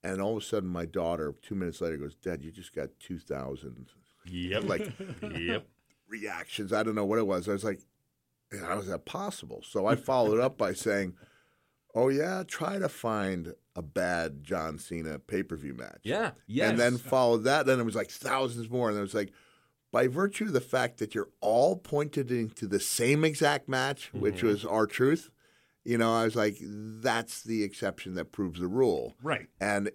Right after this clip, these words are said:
Speaker 1: and I was just flooded and inundated with,
Speaker 2: Mm-hmm.
Speaker 1: uh, and hey, look, I just said, I just finally couldn't take, I had to voice my opinion about this, uh, impeachment thing, you know?
Speaker 2: Right.
Speaker 1: So I just said, uh,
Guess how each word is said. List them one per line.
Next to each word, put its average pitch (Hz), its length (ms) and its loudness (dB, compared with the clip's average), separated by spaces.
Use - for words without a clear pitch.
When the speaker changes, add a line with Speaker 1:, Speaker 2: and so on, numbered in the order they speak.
Speaker 1:
and 117 120 -4
I 110 40 -2
was 107 120 -6
just 107 200 -6
flooded - 720 0
and 113 140 -4
inundated 95 760 0
with, 95 240 0
Speaker 2:
Mm-hmm. 110 100 -2
Speaker 1:
uh, 95 160 0
and 156 160 8
hey, 160 100 8
look, 147 300 6
I 131 140 4
just 156 280 0
said, 110 340 2
I 110 120 0
just 113 280 -2
finally 117 460 0
couldn't 95 440 -4
take, 87 280 -2
I 107 60 -4
had 123 280 2
to 113 60 2
voice 101 340 0
my 92 120 -2
opinion 104 460 -4
about 80 360 -4
this, - 320 -10
uh, 76 240 -2
impeachment - 540 -8
thing, 53 280 -12
you 57 80 -12
know? 73 240 -6
Speaker 2:
Right. 85 200 -4
Speaker 1:
So 98 120 -4
I 104 100 -2
just 101 240 -6
said, 87 200 -2
uh, 85 140 0